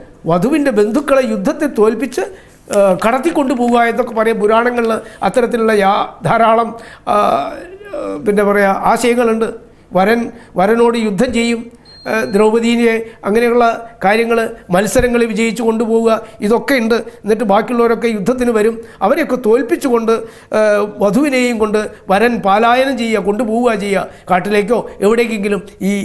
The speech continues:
ശത്രുക്കൾ എത്താത്ത രീതിയിൽ. പിന്നെ വേറൊന്നുള്ളത് പൈശാചം എന്ന് പറയുന്ന, ആ, അതിന് രാക്ഷസം എന്നാണ് പറയുക. വരൻ വധുവിൻ്റെ ബന്ധുക്കളെ തോൽപ്പിച്ച് വര-, വധുവിനെയും കൊണ്ട് കൊണ്ടുപോകുന്ന ആ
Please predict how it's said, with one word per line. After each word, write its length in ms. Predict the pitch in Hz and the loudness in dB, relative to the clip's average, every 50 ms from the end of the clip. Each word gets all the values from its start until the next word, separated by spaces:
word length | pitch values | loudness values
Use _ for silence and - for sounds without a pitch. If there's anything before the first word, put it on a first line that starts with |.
| - - - - - | -8 -12 -10 -4 -2
ശത്രുക്കൾ 500 | 196 196 - 294 285 285 226 214 202 190 - - - | -2 0 0 0 0 2 0 0 0 -2 -4 -6 -2
എത്താത്ത 380 | - 185 185 190 254 240 233 240 | -2 -2 0 2 0 0 2 0
രീതിയിൽ. 480 | 214 185 190 202 196 214 208 185 147 - - - - - - - _ - | 0 0 0 -2 -2 -2 -2 -4 -6 -8 -10 -16 -20 -20 -20 -14 _ 0
പിന്നെ 220 | 240 285 302 320 | 0 0 2 0
വേറൊന്നുള്ളത് 960 | 294 196 185 196 208 247 294 320 302 262 226 220 233 220 214 214 208 202 190 - - - - - - _ _ _ - - | 0 2 2 4 4 6 4 4 4 2 2 2 0 0 2 2 2 0 0 -2 -6 -12 -20 -20 -20 _ _ _ -4 0
പൈശാചം 720 | 151 185 220 247 226 - 277 254 262 269 254 285 269 247 | 0 2 2 2 2 2 2 2 2 2 2 0 0 0
എന്ന് 160 | 233 220 220 | 0 -2 -2
പറയുന്ന, 500 | 214 208 202 202 202 202 202 196 190 190 190 - - - - - - - - - - | 0 0 0 2 0 0 0 0 -2 -2 -6 -12 -20 -20 -20 -20 -20 -20 -10 -2 0
ആ, 60 | 208 233 240 269 262 - | 2 2 2 0 0 0
അതിന് 280 | 220 240 339 339 320 240 | 0 0 0 -2 0 0
രാക്ഷസം 440 | 208 196 240 240 - 302 294 285 254 | 2 0 0 0 0 0 2 2 2
എന്നാണ് 240 | 240 233 226 226 226 | 2 2 2 2 2
പറയുക. 340 | 220 214 226 226 208 - - 180 | 2 2 2 0 0 0 0 0
വരൻ 260 | 170 202 240 240 220 | 2 2 2 2 2
വധുവിൻ്റെ 400 | 196 202 185 226 269 254 240 254 | 0 0 0 0 -2 0 0 0
ബന്ധുക്കളെ 420 | 214 214 196 196 254 254 247 240 233 233 | 0 0 -2 -2 -2 0 -2 -2 0 0
തോൽപ്പിച്ച് 380 | 220 220 220 220 240 180 - 277 - - - - - - - - | 0 0 0 -2 -6 -4 -4 -6 -6 -8 -12 -20 -20 -14 -4 0
വര-, 380 | 196 196 202 233 247 262 - - 190 185 | 0 2 4 4 2 2 2 0 2 2
വധുവിനെയും 500 | 190 196 190 262 285 254 254 247 233 220 | 2 2 2 2 2 2 2 0 0 2
കൊണ്ട് 200 | 202 214 208 208 | 0 0 2 0
കൊണ്ടുപോകുന്ന 680 | 196 190 190 196 277 262 226 208 208 208 208 208 196 - - - - - - | 0 0 0 0 0 2 2 2 2 0 0 -2 -4 -4 -6 -16 -10 -2 0
ആ 100 | 233 | 0